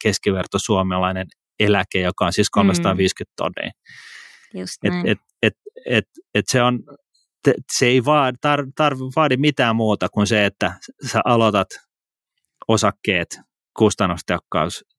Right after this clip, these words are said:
Speaker 1: ja pitkäjänteisyys. Ja mitä aikaisemmin aloitat, niin sen vähemmällä pääset.
Speaker 2: Mun mielestä se oli hienoa, että sä aloitit ton kansankapitalismin määri-, määrittämisen tuolla hampaiden pesulla, koska, ää, mä oon miettinyt kans sitä, että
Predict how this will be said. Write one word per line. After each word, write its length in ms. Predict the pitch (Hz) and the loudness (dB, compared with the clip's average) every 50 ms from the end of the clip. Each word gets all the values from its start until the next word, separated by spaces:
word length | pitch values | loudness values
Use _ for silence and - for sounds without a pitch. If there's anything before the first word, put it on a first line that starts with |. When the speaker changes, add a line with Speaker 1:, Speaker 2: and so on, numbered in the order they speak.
| _ _ - | _ _ -6
Speaker 1:
ja 60 | 95 _ | -6 _
pitkäjänteisyys. 920 | - - 82 - - 92 82 - - - _ - - - - - - - - | -2 -4 -4 -2 -4 -4 -4 -4 -6 -6 _ -8 -8 -8 -6 -8 -8 -6 -2
Ja 80 | - | 0
mitä 240 | 104 98 92 - 107 | 0 0 2 2 2
aikaisemmin 520 | 110 127 - - 117 - 123 113 113 110 110 | 2 2 2 0 -2 0 0 0 0 0 2
aloitat, 380 | 113 110 107 104 101 101 101 | 2 2 2 2 2 0 0
niin 120 | 101 101 101 | 0 0 2
sen 180 | - 104 98 | 0 0 2
vähemmällä 440 | 107 98 98 101 98 98 98 92 95 _ - | 2 2 2 2 2 2 0 0 -2 _ 0
pääset. 340 | 95 90 87 - - - - - - _ _ _ _ _ _ _ _ - | 0 0 0 -2 -4 -8 -10 -12 -18 _ _ _ _ _ _ _ _ 2
Speaker 2:
Mun 160 | 214 240 247 | 4 4 4
mielestä 200 | 247 233 214 - | 4 2 0 -2
se 60 | - | -2
oli 100 | 220 220 | 0 0
hienoa, 260 | 214 247 247 208 185 180 | 2 2 2 2 2 0
että 140 | 185 - | -2 -2
sä 80 | - 190 190 | 0 0 2
aloitit 260 | 185 190 180 170 170 _ _ | 2 2 2 0 -2 _ _
ton 260 | 185 175 170 170 170 - _ - - | 2 2 4 2 0 -2 _ -4 0
kansankapitalismin 1000 | 202 208 196 185 185 175 165 - 170 - 170 165 165 165 170 - 185 175 170 165 - _ - | 2 2 2 2 0 0 0 -2 -2 -2 0 0 0 -2 2 2 4 2 2 0 -2 _ 0
määri-, 400 | 175 185 190 170 160 165 - _ - | 2 2 2 2 0 -2 -6 _ 0
määrittämisen 760 | 196 202 202 180 170 - - 170 170 175 165 - 165 165 160 | 2 2 2 2 0 -2 -2 -2 0 0 0 0 0 0 2
tuolla 260 | 170 165 165 175 190 | 2 2 4 4 4
hampaiden 480 | 202 190 185 165 160 170 - - 165 | 4 2 2 2 0 0 0 -2 -2
pesulla, 420 | 160 165 170 - - - 175 - 165 | 0 0 -2 0 0 0 0 0 0
koska, 320 | - 170 - - 180 170 - - - - - - - - - _ - | 0 -4 -2 0 -2 -2 -2 -6 -16 -14 -14 -12 -14 -14 -16 _ -2
ää, 180 | - 165 165 165 | 0 0 0 2
mä 80 | - 202 | 2 2
oon 100 | 214 208 | 4 4
miettinyt 380 | 208 196 185 _ - 190 185 - | 4 2 2 _ 0 0 0 0
kans 140 | - 190 180 - | 0 0 0 2
sitä, 260 | - 220 202 180 175 175 | 2 2 2 2 0 0
että 180 | 170 _ 185 | 0 _ -4